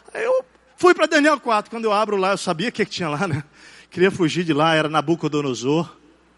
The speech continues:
Com aquela falsa crença de que ele tinha se tornado Deus e todos vinham pra debaixo dele. E ele era aquela árvore que Deus vai,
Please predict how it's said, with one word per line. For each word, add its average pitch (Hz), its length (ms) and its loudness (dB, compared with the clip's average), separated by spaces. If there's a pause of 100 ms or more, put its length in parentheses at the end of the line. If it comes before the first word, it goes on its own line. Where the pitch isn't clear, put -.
(1400)
Com 165 100 2
aquela 143 360 2
falsa 165 720 0
crença 147 600 -2
de 127 120 -4
que - 180 -8
ele 139 280 2
tinha 143 180 -4
se 131 160 -8
tornado 127 460 0
Deus 135 260 2
e 127 60 -6
todos 147 300 0
vinham 147 160 -4
pra 139 160 -6
debaixo 127 400 -6
dele. 110 360 -8 (1500)
E 135 140 0
ele 156 180 4
era 147 140 2
aquela 139 320 -2
árvore 135 260 -2
que 135 120 -8
Deus 123 220 -2
vai, 127 240 -4